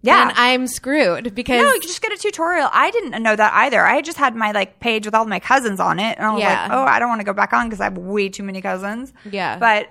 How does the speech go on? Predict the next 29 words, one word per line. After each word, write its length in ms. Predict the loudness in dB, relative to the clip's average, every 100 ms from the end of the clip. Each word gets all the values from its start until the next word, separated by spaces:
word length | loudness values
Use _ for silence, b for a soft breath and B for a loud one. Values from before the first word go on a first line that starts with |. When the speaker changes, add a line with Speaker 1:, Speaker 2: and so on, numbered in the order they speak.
| _
Speaker 1:
a 120 | -8
woman 280 | -4 -6 -8
came 200 | -8 -6
in. 180 | -4 -6
She 160 | -8 -4
helped 300 | 2 2 0
me 240 | -6 -6
put 320 | -6 -6 -6 -2
it 180 | -4 -4
together. 640 | -2 0 2 2 0 0 B B B
She 140 | -14
put 140 | -8 -6
a 60 |
fan 340 | -4 -4 -4 -4
page 180 | -4
up. 140 | -4 -4
I, 460 | 2 4 4 0 -6 -10
like, 220 | -10 -4
I 240 | -2 -2 -2
advertise 540 | -2 -2 -4 -4 -6
different 280 | -6 -10 -10
things 260 | -8 -10 -6
on 140 | -6
there. 300 | -4 -2 -2
I 40 | -2
talk 200 | -4 0
about 180 | -2
my 80 | -2
podcast, 760 | -10 -2 -2 0 0 0 0